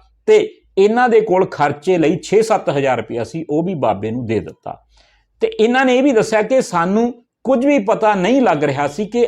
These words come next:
ਅਸੀਂ ਕੀ ਕਰ ਰਹੇ ਹਾਂ। ਜਾਣੀ ਇਹਨਾਂ ਨੂੰ ਹਿਪਨੋਟਾਈਜ਼ ਹੀ ਕਰ ਲਿੱਤਾ। ਉਸ ਤੋਂ ਬਾਅਦ ਫਿਰ ਇਹ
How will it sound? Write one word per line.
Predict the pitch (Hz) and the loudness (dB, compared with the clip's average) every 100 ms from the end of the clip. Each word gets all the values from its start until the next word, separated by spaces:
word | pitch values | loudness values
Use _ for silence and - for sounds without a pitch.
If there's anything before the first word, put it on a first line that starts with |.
| - | 0
ਅਸੀਂ | 165 233 | -2 -2
ਕੀ | - 233 247 | -2 2 2
ਕਰ | 208 165 | 2 0
ਰਹੇ | 113 90 87 | 0 -6 -12
ਹਾਂ। | - _ _ _ 123 | -14 _ _ _ -4
ਜਾਣੀ | 165 202 247 247 - | 0 2 0 0 0
ਇਹਨਾਂ | 196 226 240 | 2 2 2
ਨੂੰ | 233 247 151 | 2 0 0
ਹਿਪਨੋਟਾਈਜ਼ | 160 160 185 220 220 151 160 175 170 - | -2 0 0 0 2 2 2 2 -2 0
ਹੀ | 202 262 | 2 2
ਕਰ | - 110 | 0 -4
ਲਿੱਤਾ। | 92 87 - - _ _ _ _ - | -4 -8 -12 -12 _ _ _ _ 2
ਉਸ | 214 277 | 4 2
ਤੋਂ | - 269 | 2 2
ਬਾਅਦ | 143 131 165 190 - _ _ | 2 2 2 0 -6 _ _
ਫਿਰ | - 190 220 | -2 4 6
ਇਹ | 220 - | 6 4